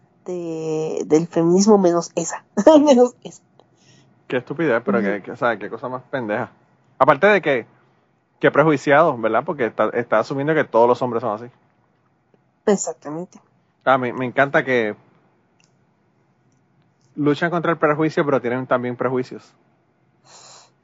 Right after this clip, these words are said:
Speaker 1: Sí, es que son algunas radicales, pero son muy radicales.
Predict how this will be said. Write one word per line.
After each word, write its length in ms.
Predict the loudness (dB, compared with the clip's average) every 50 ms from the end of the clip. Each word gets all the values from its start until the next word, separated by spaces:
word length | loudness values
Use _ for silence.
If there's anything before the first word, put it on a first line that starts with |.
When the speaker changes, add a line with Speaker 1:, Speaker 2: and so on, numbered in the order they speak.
| _ -2
Speaker 1:
Sí, 260 | 2 4 4 6 4
es 100 | 4 2
que 180 | -2 -10 -12 _ -10
son 240 | -6 -4 -2 -2 -2
algunas 460 | -2 -2 -2 -2 0 0 0 0 2
radicales, 640 | 0 0 0 0 -4 _ -4 -4 -4 -4 -6 -10 -14
pero 120 | -14 -12 -12
son 160 | -10 -10 -8
muy 220 | -6 -6 -6 -4
radicales. 720 | -2 -2 -2 -2 -2 -2 0 0 0 0 -2 -4 -14 -20